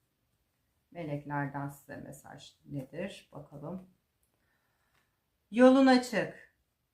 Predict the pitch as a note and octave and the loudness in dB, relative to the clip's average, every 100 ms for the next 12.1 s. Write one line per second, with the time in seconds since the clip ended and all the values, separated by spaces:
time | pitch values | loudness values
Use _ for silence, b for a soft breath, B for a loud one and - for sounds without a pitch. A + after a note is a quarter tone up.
0 | _ _ - G3+ G#3+ A3 A3 G#3+ G#3+ - | _ _ -6 2 6 6 6 -2 -8 -10
1 | - - _ F3 F3+ F#3 F3+ F3 F3 A#3+ | -12 -14 _ -4 -2 0 -2 0 2 2
2 | - _ _ _ _ _ _ _ - G3 | -2 _ _ _ _ _ _ _ -14 -10
3 | G#3+ A3 F3+ F#3 - E3 C#3+ C#3+ B2+ - | -2 2 2 0 -4 -10 -4 -4 -4 -8
4 | _ _ _ _ _ _ _ - A#3 A3 | _ _ _ _ _ _ _ -6 -2 0
5 | A3 G3 F#3+ F#3 - F3+ D3+ D#3+ C#3+ C#3 | -2 -8 -8 -8 -10 -10 -6 -4 -4 -4
6 | C#3+ B3 - - F3+ E3+ E3 D#3+ D3+ D3+ | -4 -6 -10 -10 -4 -4 -4 -6 -6 -6
7 | D3 G3 - - G3 F3+ E3 - - C3+ | -6 -10 -14 -10 -2 0 0 -4 -10 -16
8 | - C3+ - _ _ _ _ _ _ _ | -12 -12 -14 _ _ _ _ _ _ _
9 | _ _ _ _ _ _ _ - A#3+ G3+ | _ _ _ _ _ _ _ 0 4 4
10 | D3+ D#3+ G#3+ - _ _ _ _ - A#3 | 0 -6 -10 -16 _ _ _ _ -10 -4
11 | A#3 G#3 - F#3 F3 E3+ D#3+ D#3+ D#3+ - | 0 0 -2 -4 -4 -4 -6 -8 -10 -20
12 | _ | _